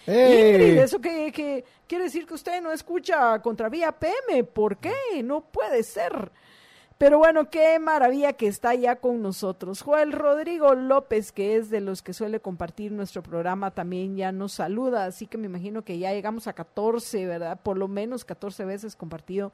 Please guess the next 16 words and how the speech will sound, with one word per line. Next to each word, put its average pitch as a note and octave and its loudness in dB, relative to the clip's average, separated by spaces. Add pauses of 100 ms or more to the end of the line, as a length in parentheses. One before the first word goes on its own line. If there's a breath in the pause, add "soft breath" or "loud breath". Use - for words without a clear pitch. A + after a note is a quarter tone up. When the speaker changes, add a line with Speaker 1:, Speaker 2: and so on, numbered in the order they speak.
(380 soft breath)
Speaker 2:
con B3+ -2
dieciocho E4+ 0
veces E4 -6
compartido D4+ -4
todo D#4 2
a D#4 4
pulmón. D4 -2
¡Qué D3+ -10
maravilla! C#4 -2 (500 soft breath)
Bueno, D#4+ 4 (560)
así G#3+ -12
diría C4 -4
mi A3 -8
amigo A3 -8
Luis G#3 -12
Figueroa. E3 -12